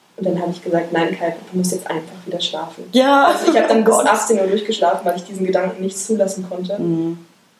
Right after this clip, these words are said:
Speaker 1: Dass zwei von uns jetzt schon weg sind,
Speaker 2: Mhm.
Speaker 1: dass wir am Freitag unsere Zeugnisse bekommen und dass es dann einfach vorbei ist. So
Speaker 2: Ja.
Speaker 1: dieser Gedanke, der, den verdränge ich grad noch ganz gut. Der
Speaker 2: Kann ich
Speaker 1: sickert
Speaker 2: mir
Speaker 1: immer
Speaker 2: gut
Speaker 1: mal wieder
Speaker 2: vorstellen.
Speaker 1: durch.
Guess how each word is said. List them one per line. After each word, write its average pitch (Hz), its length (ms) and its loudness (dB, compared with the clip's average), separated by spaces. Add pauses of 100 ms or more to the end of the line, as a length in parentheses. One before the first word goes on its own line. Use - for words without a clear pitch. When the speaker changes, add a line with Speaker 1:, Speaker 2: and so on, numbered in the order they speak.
(420)
Speaker 1:
Dass - 260 -4
zwei 185 320 2
von 202 160 -2
uns 185 160 -4
jetzt 190 160 -2
schon 180 200 -4
weg 180 200 0
sind, 240 280 0
Speaker 2:
Mhm. 165 440 2
Speaker 1:
dass - 220 -6
wir 185 100 2
am 180 160 0
Freitag 190 420 -2
unsere 180 300 -4
Zeugnisse 190 500 2
bekommen 208 560 -4 (1160)
und 196 140 -8
dass 190 140 -2
es 190 160 -2
dann 190 320 2
einfach 190 380 -2 (120)
vorbei 233 340 2 (120)
ist. - 240 -8 (340)
So 180 80 -2
Speaker 2:
Ja. 170 140 2
Speaker 1:
dieser 190 200 6
Gedanke, 190 500 0
der, 185 300 0 (1300)
den 202 100 -8
verdränge 190 420 0
ich 190 160 -6
grad 160 200 -8
noch - 180 -20
ganz 170 240 -12
gut. 180 160 -4 (140)
Der - 60 -2
Speaker 2:
Kann 160 100 2
ich - 100 -2
Speaker 1:
sickert 208 120 0
Speaker 2:
mir - 60 0
Speaker 1:
immer 202 120 0
Speaker 2:
gut 196 80 0
Speaker 1:
mal 185 180 2
wieder 185 140 2
Speaker 2:
vorstellen. 220 320 0
Speaker 1:
durch. - 160 -10